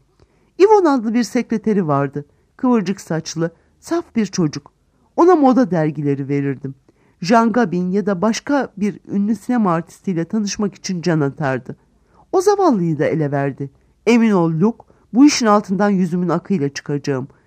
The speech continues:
Benim hakkım bu. Az sonra ayrılacaklardı. Luke geceyi burada geçirecek, Franz Baher'in evine gidecek, ertesi sabah Jacques gelip onu alacaktı.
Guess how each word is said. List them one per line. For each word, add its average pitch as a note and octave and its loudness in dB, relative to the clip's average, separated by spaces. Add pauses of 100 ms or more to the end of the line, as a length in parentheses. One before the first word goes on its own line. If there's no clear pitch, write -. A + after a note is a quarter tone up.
(160)
Benim C#4+ 6
hakkım G#3+ -2
bu. A#2+ -6 (1160)
Az F4 -4
sonra G3+ -2
ayrılacaklardı. D3 -6 (420)
Luke D4 2
geceyi F3+ 0
burada D#3+ 0 (280)
geçirecek, D#3+ -4 (340)
Franz D#4 -2 (260)
Baher'in A#3 0
evine E3 -2
gidecek, C#3 -8 (260)
ertesi A#3+ -4
sabah E3 -6
Jacques F#3+ -6
gelip D3+ -8
onu C#3+ -8
alacaktı. C3+ -12